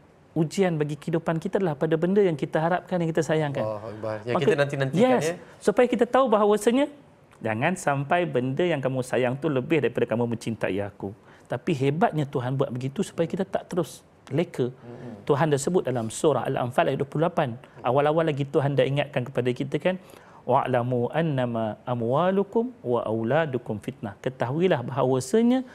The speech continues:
Speaker 1: harta benda kamu, anak, anak pinak kamu, ianya adalah merupakan ujian bagi kamu. Tadi saya dengar ucapan saudari Wani tadi, kan. Saya tertanya-tanya waktu saya baca ayat dua puluh lapan surah Al-Anfal, kan. Kenapa Tuhan tak kata pasangan tu ujian?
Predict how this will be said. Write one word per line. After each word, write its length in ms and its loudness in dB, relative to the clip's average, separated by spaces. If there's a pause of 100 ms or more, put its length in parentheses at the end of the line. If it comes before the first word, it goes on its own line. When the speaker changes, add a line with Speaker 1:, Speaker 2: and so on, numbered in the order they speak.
(260)
Speaker 1:
harta 400 0
benda 320 4
kamu, 480 0
anak, 560 2 (320)
anak 240 2
pinak 320 2
kamu, 240 2 (480)
ianya 240 4
adalah 160 2
merupakan 480 -2
ujian 320 0
bagi 240 -2
kamu. 240 -4 (240)
Tadi 240 0
saya 160 2
dengar 400 2
ucapan 480 -2
saudari 400 2
Wani 320 0
tadi, 240 0
kan. 240 -2 (560)
Saya 240 -2
tertanya-tanya 640 0
waktu 240 0
saya 160 2
baca 160 2
ayat 80 4
dua 160 0
puluh 80 4
lapan 160 -2
surah 240 0
Al-Anfal, 480 -2
kan. 40 -6 (440)
Kenapa 240 2
Tuhan 320 0
tak 160 -2
kata 320 -2
pasangan 480 0
tu 160 0
ujian? 240 -4